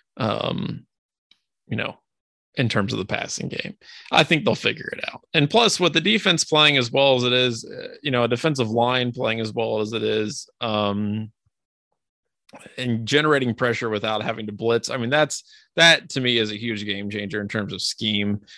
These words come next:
and, and what you're able to do. And that is such relief on the safeties and the linebackers and the corners. And for them to be able to do that, if they can do that consistently, and they did do it against a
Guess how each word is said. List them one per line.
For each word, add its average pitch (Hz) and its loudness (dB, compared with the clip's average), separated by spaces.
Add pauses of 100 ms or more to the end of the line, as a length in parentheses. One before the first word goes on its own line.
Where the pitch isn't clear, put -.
(140)
and, 110 0
and 110 2
what 110 2
you're 110 2
able 104 0
to 101 -4
do. 104 2
And 117 0
that 123 2
is 113 -4
such 165 -2
relief 90 -8 (100)
on 104 0
the 98 0
safeties 95 -2
and 104 0
the 95 0
linebackers 92 -4
and 104 -4
the - -8
corners. - -6
And 101 0 (400)
for 131 0
them 151 6
to 143 4
be 127 4
able 117 4
to 107 4
do 110 2
that, 101 2
if 107 -8
they 127 2
can 117 -2
do 110 2
that 101 2
consistently, 135 -2 (280)
and 135 0
they 196 8
did 202 6
do 123 6
it 110 4
against 110 -2
a 107 -10